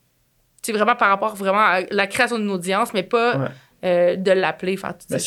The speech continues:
Speaker 2: c'est,
Speaker 1: choses.
Speaker 2: c'est bon, ça, parce qu'on le voit des fois, tu sais, des gens qui développent un produit, puis on le voit un peu dans, tu sais, quand tu vas voir des, des, euh, ils lancent des choix, mettons, en électronique, t'as, euh, c'est E three,
Speaker 1: Mm.
Speaker 2: qui, qui sortent tous les produits, puis c'est comme, c'est vraiment, vraiment cool. Tu l'achèterais-tu ? Non.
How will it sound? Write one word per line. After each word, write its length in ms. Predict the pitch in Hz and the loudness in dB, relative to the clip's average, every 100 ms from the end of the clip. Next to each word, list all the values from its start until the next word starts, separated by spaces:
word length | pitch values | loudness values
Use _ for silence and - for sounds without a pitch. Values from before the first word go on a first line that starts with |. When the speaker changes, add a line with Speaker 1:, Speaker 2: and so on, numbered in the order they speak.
| 147 | -2
Speaker 2:
c'est, 40 | |
Speaker 1:
choses. 80 | - | -2
Speaker 2:
c'est 140 | - 135 | -2 4
bon, 240 | 139 170 | 6 6
ça, 160 | 131 156 | 4 2
parce 160 | 127 - | 2 2
qu'on 160 | 127 | 2
le 80 | 120 | 0
voit 260 | 117 156 180 | 2 4 4
des 140 | 156 | 0
fois, 240 | - 143 | 0 0
tu 80 | - | 0
sais, 40 | 139 | 0
des 140 | 120 | -2
gens 220 | 107 131 | 0 0
qui 380 | 139 - 117 117 110 | -2 -6 -6 -6 -4
développent 520 | 135 127 117 139 147 | -2 -2 2 2 2
un 100 | 127 | -2
produit, 540 | 120 - 135 110 123 143 | -4 -4 -4 -4 -6 -6
puis 200 | - 131 | -6 -4
on 120 | - 135 | 0 2
le 60 | |
voit 140 | 127 185 | 4 2
un 40 | |
peu 180 | 135 185 | 4 4
dans, 180 | 147 117 | 4 2
tu 60 | - - _ | -4 -20 _
sais, 100 | 180 | 0
quand 80 | 190 | 2
tu 60 | 131 | 2
vas 60 | |
voir 160 | 120 139 | 4 4
des, 220 | 127 120 | 2 -4
des, 540 | - 131 123 131 - - - | -4 -4 -2 -4 -8 -10 -6
euh, 240 | 110 - - - | -6 -6 -12 -10
ils 80 | 123 | -2
lancent 220 | 131 143 | 2 2
des 120 | 127 120 | 0 -2
choix, 160 | 131 | -2
mettons, 180 | 123 123 | 0 0
en 80 | 127 | 2
électronique, 560 | 120 117 - 127 135 - | 2 0 0 0 0 2
t'as, 240 | 117 110 - | 2 2 0
euh, 120 | 117 113 | -2 -2
c'est 220 | - 117 - | -4 -4 -2
E 80 | 120 | -4
three, 380 | - 131 156 175 _ _ _ 220 | -2 0 0 -2 _ _ _ -4
Speaker 1:
Mm. 100 | 208 | -2
Speaker 2:
qui, 180 | 131 - | -2 -2
qui 180 | - 123 | -2 0
sortent 380 | - 147 151 - | 4 4 4 2
tous 180 | 170 139 | -2 0
les 100 | 127 | -2
produits, 340 | - 127 139 | 0 0 0
puis 60 | 143 | -4
c'est 40 | |
comme, 100 | 113 | -8
c'est 180 | - 131 | -6 -4
vraiment, 540 | 123 131 113 156 156 127 | -2 -2 2 4 4 4
vraiment 340 | 123 131 127 | 2 2 2
cool. 380 | - 143 170 165 _ _ - | 2 4 4 2 _ _ 2
Tu 80 | 139 | 2
l'achèterais-tu ? 520 | - 135 131 - - | 2 0 -2 -2 -4
Non. 160 | - | -4